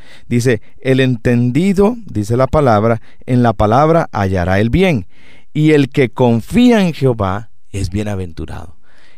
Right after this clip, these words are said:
El que confía en Jehová es bienaventurado, es feliz, es dichoso. Así que <laughs> mi deber es confiar en Dios, depender de Él,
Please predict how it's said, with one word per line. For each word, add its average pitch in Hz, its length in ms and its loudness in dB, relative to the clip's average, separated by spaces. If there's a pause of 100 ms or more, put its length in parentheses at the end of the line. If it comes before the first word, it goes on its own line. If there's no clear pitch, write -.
(140)
El 131 200 2
que 120 120 -2
confía 131 720 0
en 120 260 -4
Jehová 113 600 2 (420)
es 156 420 2 (100)
bienaventurado, 120 1500 0
es 139 260 -4
feliz, 131 640 -2 (300)
es 147 340 -2
dichoso. 135 800 -4 (300)
Así 110 300 -6
que - 120 -6
<laughs> - 520 -12
mi 123 160 -6
deber 131 500 0
es 156 220 -2
confiar 127 420 -2
en 180 100 0
Dios, 208 440 -8 (400)
depender 131 640 -2
de 175 240 2
Él, 127 180 -4